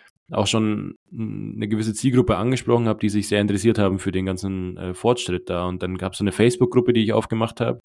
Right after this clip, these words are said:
Ähm, in der habe ich dann vorher, aber auch nach den ersten Bestellungen immer mal wieder abgefragt, „Was wollt ihr denn eigentlich im Rad haben?“ Weil ich konnte ja noch alles designen. Ähm, zum Beispiel Ladegeräte, da erinnere ich mich an eine Diskussion,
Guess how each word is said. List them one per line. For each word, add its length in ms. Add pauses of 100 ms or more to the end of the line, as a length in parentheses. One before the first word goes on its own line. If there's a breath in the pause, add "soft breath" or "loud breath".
(520 soft breath)
Ähm, 460
in 140
der 260
habe 160
ich 100
dann 440 (180)
vorher, 540
aber 180
auch 220
nach 240
den 120
ersten 260
Bestellungen 680 (280 loud breath)
immer 140
mal 120
wieder 160
abgefragt, 540
„Was 140
wollt 140
ihr 60
denn 120
eigentlich 240
im 120
Rad 240
haben?“ 260
Weil 100
ich 80
konnte 240
ja 60
noch 140
alles 240
designen. 600 (400 loud breath)
Ähm, 360
zum 120
Beispiel 240
Ladegeräte, 540
da 80
erinnere 240
ich 60
mich 140
an 80
eine 120
Diskussion, 640